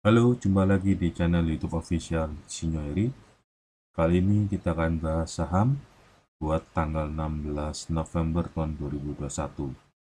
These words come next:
Yang akan kita bahas yang pertama kali adalah kita akan bahas untuk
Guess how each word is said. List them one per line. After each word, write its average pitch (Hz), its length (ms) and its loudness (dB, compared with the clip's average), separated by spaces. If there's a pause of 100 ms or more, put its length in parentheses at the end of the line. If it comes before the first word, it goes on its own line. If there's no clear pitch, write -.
(580)
Yang 80 160 0
akan 80 240 -2
kita - 160 -6
bahas 80 160 -2
yang 80 80 0
pertama 78 320 -2
kali 80 240 0
adalah 87 320 0
kita 80 240 -6
akan 80 240 -4
bahas 85 400 0 (720)
untuk 82 400 -2